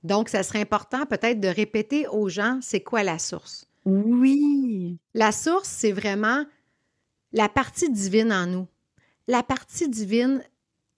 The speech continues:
Speaker 1: qui a vraiment, euh, toutes les réponses. Donc, moi, j'appelle ça notre G P S intérieur.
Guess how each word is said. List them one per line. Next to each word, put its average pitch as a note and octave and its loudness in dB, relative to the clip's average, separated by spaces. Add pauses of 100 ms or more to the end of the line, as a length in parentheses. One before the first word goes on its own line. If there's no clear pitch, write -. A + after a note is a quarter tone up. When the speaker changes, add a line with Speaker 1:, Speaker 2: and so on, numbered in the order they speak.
(260)
Speaker 1:
qui - 2
a B3 2
vraiment, A#3 0 (100)
euh, G3 -2 (100)
toutes D4+ -6
les B3+ 2
réponses. A3 0
Donc, G#3+ 0
moi, D#4 0
j'appelle B3+ 0
ça C#4+ 0
notre G#3+ 2
G A3+ -2
P B3+ -2
S C#4+ 0
intérieur. E3 -6